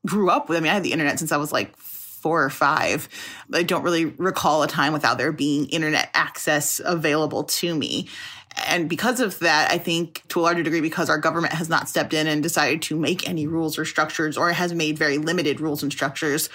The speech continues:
for how the internet is to be used,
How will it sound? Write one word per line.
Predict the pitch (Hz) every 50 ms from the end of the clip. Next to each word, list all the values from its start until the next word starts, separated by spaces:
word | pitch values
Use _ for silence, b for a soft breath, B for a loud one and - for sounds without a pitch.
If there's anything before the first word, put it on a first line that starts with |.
| B B B B B B
for | _ 165
how | 170 180 170 165
the | 165 165 156
internet | 160 156 151 151 147 147 156 -
is | - 151 160 - -
to | - 143
be | 165
used, | 185 185 190 170 160 160 139 139 156 - - b